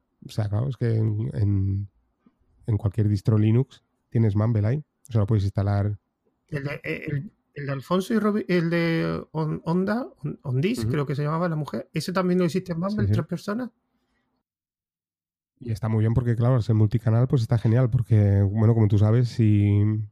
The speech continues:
Speaker 1: mi micro es más malo que el tuyo, el mío se oye más flojo, tal, bueno, pues puedes editarlo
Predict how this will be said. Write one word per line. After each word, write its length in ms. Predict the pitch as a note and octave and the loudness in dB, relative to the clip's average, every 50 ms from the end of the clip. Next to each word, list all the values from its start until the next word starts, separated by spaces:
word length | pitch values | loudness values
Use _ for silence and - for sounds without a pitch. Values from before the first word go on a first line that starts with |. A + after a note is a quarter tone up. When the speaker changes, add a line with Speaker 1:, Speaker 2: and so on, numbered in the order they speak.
| _ - | _ -6
Speaker 1:
mi 180 | - B2 B2+ | -4 -2 0
micro 220 | B2 B2 A2 A#2 B2 | 0 0 -2 -2 0
es 80 | G#2 | 0
más 120 | G2+ A2 G2+ | 0 0 2
malo 200 | A2 A2+ A2+ A2 | 2 2 2 2
que 80 | G#2 A#2 | 0 0
el 100 | A#2 A2 | -2 -2
tuyo, 640 | - D#3+ D#3+ D#3+ D3+ D3+ D3 D3+ D3 C#3+ C#3+ C#3 | -2 0 0 2 2 2 2 2 2 2 2 2
el 140 | C3 B2 A#2 | 2 2 2
mío 260 | A2+ A2+ A2+ A2+ A2 | 2 2 2 2 2
se 120 | G#2+ - A2 | 2 2 4
oye 80 | A2 | 4
más 120 | G#2+ G#2+ - | 4 2 2
flojo, 380 | - E3+ F3 E3 C#3+ C3 C3+ | 0 2 2 2 2 0 0
tal, 200 | B2 C#3 C#3 C#3 | -2 -2 -2 -2
bueno, 180 | C#3 B2 A#2 A#2 | -2 -2 -4 -4
pues 180 | - A#2+ G2 | -4 -8 -12
puedes 260 | - - A#2 A2 G2+ F#2 | -4 0 2 2 4 4
editarlo 560 | A2 G#2+ G2+ - A2+ G#2 A2 G#2+ G#2+ G#2+ | 4 4 2 2 2 4 4 6 4 4